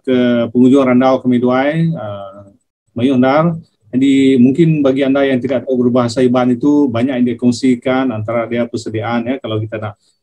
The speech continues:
pada study persediaan mental itu sangat penting, pilih universiti, pilih supervisor dan sebagainya. Itu fokus dia ialah untuk mempercepatkan, uh, usaha itu dan mudah-mudahan dia akan ber-, berakhir dengan baik. So, uh, tuan-tuan dan puan-puan, uh, terima kasih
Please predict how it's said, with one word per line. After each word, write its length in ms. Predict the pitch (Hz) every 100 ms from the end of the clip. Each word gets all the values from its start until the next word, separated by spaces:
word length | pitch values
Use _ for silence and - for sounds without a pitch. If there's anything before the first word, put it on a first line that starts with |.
| _
pada 160 | 120 120
study 400 | - 117 120 117
persediaan 480 | 110 117 117 120
mental 320 | 110 110 110 120
itu 160 | 117 123
sangat 240 | 123 113
penting, 480 | 110 113 123 123 117
pilih 320 | 117 123 117
universiti, 640 | 117 117 117 123 110 123 117
pilih 160 | 123
supervisor 560 | 117 - 120 120 113 123
dan 80 | 117
sebagainya. 560 | 113 117 113 110 143 156 - _ _
Itu 560 | - 135 214 214 214 180 -
fokus 320 | 170 214 185
dia 160 | 196 202
ialah 240 | 185 185
untuk 320 | 170 160 175
mempercepatkan, 960 | 156 139 143 - 123 151 - - 131 117
uh, 160 | 110
usaha 320 | 110 139 131 127
itu 400 | 127 160 160 123
dan 240 | 110 107 104 110
mudah-mudahan 560 | 110 117 120 123 127
dia 80 | 120
akan 240 | 107 113
ber-, 240 | 110 110 - 110
berakhir 580 | 117 87 85 104 131 123
dengan 160 | 113 98
baik. 240 | 113 107 - _ _ _
So, 480 | 127 123 123 123 117
uh, 240 | 120 123
tuan-tuan 320 | 120 156 180
dan 80 | 175
puan-puan, 440 | 170 165 190 196 202 208 202
uh, 180 | 165 131 120
terima 240 | 147 151
kasih 240 | 147 -